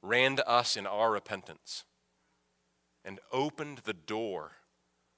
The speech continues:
to sinners like me and you, and we stand here today as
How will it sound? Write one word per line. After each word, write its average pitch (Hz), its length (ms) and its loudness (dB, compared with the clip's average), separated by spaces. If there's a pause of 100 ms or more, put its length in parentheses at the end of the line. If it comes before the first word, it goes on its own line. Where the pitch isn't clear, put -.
(180)
to - 100 -16
sinners 120 540 0
like 87 240 -2
me 131 540 -8 (1080)
and 82 140 -18
you, 123 460 -10 (800)
and 90 160 -14
we 139 160 -4
stand 139 480 0
here 131 120 -2
today 120 300 2
as 95 220 -4